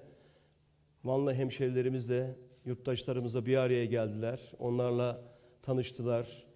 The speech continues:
onları dinlediler, çözüm önerilerini anlattılar. Ardından da dün, cumartesi günü,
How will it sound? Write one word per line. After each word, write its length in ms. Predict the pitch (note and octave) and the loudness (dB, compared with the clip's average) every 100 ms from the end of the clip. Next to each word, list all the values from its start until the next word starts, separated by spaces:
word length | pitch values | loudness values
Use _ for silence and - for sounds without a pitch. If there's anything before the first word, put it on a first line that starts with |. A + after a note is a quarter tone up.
| - - - - | -20 -20 -12 -2
onları 380 | C3 B2+ B2+ | 0 2 2
dinlediler, 840 | A#2+ C3 B2+ B2+ B2 B2 A#2+ - - - _ _ - | 2 4 4 2 2 0 -2 -10 -20 -20 _ _ -20
çözüm 280 | C#3 C3+ | -16 -10
önerilerini 420 | C#3 C3 C3 B2 B2+ | -6 -2 -2 -2 -4
anlattılar. 840 | A#2+ A#2+ A2 - B2 D#3 - - _ _ _ _ _ _ _ _ - | -4 -6 -8 -6 -4 -4 -6 -20 _ _ _ _ _ _ _ _ -2
Ardından 600 | D3 D3 D#3+ D#3+ D#3+ D#3 | -2 -2 0 2 2 2
da 300 | D3+ D3 - - - _ _ _ _ _ _ _ _ _ _ _ _ - | 2 2 -6 -20 -20 _ _ _ _ _ _ _ _ _ _ _ _ -6
dün, 440 | D3+ D#3 A#3 - _ _ _ | -2 -2 -4 -16 _ _ _
cumartesi 600 | - B2+ C3 - B2+ B2+ | -8 -4 -4 -6 -12 -12
günü, 300 | A2+ B2 D#3+ | -8 -8 -8